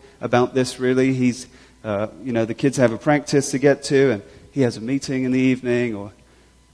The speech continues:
what are we gonna do? When, when are we gonna be able to face this?" And just then, Jack walks through the front door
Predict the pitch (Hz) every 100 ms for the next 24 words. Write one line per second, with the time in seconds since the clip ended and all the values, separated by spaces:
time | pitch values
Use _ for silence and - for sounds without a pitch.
0 | _ _ _ _ - 151 147 131 123 156
1 | 175 110 123 135 139 135 123 120 113 107
2 | 104 - 117 - - - - - _ _
3 | _ _ _ _ _ _ _ - 107 127
4 | 185 - 123 110 110 - - _ _ _
5 | _ _ _ - 123 117 113 135 139 -
6 | - 120 107 - 127 123 107 104